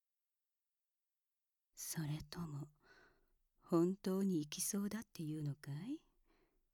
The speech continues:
この程度の手こきで、チンポの先から精液ビュルビュルって吹き出させちまうのかい？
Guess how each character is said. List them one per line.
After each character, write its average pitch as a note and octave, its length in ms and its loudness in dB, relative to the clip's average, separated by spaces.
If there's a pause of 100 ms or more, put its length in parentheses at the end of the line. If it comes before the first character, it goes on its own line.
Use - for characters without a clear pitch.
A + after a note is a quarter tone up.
(300)
こ - 160 -4
の A3+ 120 2
程 C4+ 360 -2
度 A3 100 -2
の G3 140 -2
手 - 120 -12
こ G3 140 -6
き - 180 -10
で、 - 180 -8 (600)
チ F#3+ 200 4
ン F#3+ 100 6
ポ D3+ 160 -6
の D3+ 120 -4
先 D3 360 -10
か - 140 -12
ら D#3+ 120 -12
精 - 200 -8 (220)
液 D3+ 240 -8 (140)
ビ F3+ 180 0
ュ F#3 40 -2
ル G#3 140 -2
ビ B3+ 180 -2
ュ - 20 -2
ル - 60 -14
っ - 40 -20 (300)
て - 160 -8 (960)
吹 - 260 -6
き - 20 -2
出 G#3 80 -4
さ A3 140 -6
せ - 100 -4
ち - 140 0
ま F3 180 0
う D#3+ 60 -6
の D3+ 120 -6
か D3 120 -16 (160)
い？ A#3 160 -14